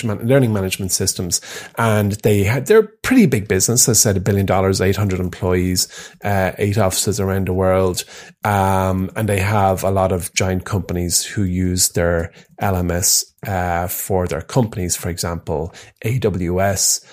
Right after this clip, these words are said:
um, L'Oreal, Heineken, uh, you know, big, big giant brands use their system for learning, um, and development inside companies. It's a really efficient business. It's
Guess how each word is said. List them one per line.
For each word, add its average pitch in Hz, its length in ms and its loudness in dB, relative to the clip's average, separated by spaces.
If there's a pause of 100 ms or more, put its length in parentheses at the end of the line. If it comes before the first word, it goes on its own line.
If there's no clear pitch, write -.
(260)
um, 87 720 -2
L'Oreal, 92 880 2
Heineken, 92 1000 -4
uh, 113 60 -6
you 143 160 0
know, 113 80 0
big, 110 380 -4
big 98 180 -2
giant 90 280 -2
brands 87 360 -4
use 98 320 0
their 98 140 -2
system 95 420 -2
for 90 320 -4
learning, 87 500 -4 (380)
um, 90 640 -6 (120)
and 92 260 -8
development 104 580 0
inside 90 380 -4
companies. 127 460 -2 (300)
It's 139 140 -2
a 120 60 2
really 151 720 4
efficient - 680 -4
business. - 440 -6
It's - 160 -10